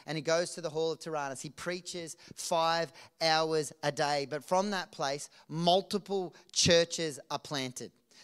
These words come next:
There, there are so many different churches. In fact, a lot of them are, are mentioned in the book of Revelations, but, uh, Smyrna, Pergamos, uh, Thyatira, Sardius, Philadelphia, Laodicea. Uh, you know, he never actually gets to,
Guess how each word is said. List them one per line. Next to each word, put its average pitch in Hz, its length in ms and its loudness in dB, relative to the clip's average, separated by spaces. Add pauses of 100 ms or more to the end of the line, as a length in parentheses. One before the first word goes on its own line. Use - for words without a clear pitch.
There, 202 160 6
there 202 280 2
are 160 120 2
so 214 320 4
many 220 200 2
different 185 360 -2
churches. 180 420 0
In 170 80 -6
fact, 165 260 -4
a 196 60 -4
lot 202 220 0
of 202 60 -4
them 180 240 -4
are, 170 200 0
are 170 140 0
mentioned 165 520 -2
in 170 140 -4
the 165 80 -2
book 160 160 -6
of 175 100 -4
Revelations, 156 600 -2
but, 147 220 -6 (220)
uh, 160 200 2
Smyrna, 180 680 -2
Pergamos, 190 800 0 (200)
uh, 151 260 0
Thyatira, 185 720 2
Sardius, 180 560 2
Philadelphia, 180 840 2 (200)
Laodicea. 190 680 4 (280)
Uh, 165 240 4 (260)
you 240 120 -2
know, 240 80 2
he 233 140 2
never 359 280 4
actually 240 320 4
gets 240 320 0
to, 214 280 0